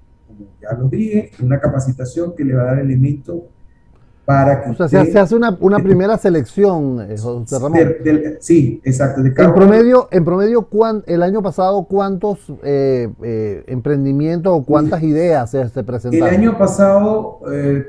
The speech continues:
Speaker 1: tuvimos cuatrocientos cincuenta y cuatro propuestas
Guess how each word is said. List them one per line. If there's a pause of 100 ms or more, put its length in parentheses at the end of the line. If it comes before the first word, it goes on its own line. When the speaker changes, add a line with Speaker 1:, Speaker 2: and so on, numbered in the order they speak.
(100)
Speaker 1:
tuvimos
cuatrocientos
cincuenta
y
cuatro
propuestas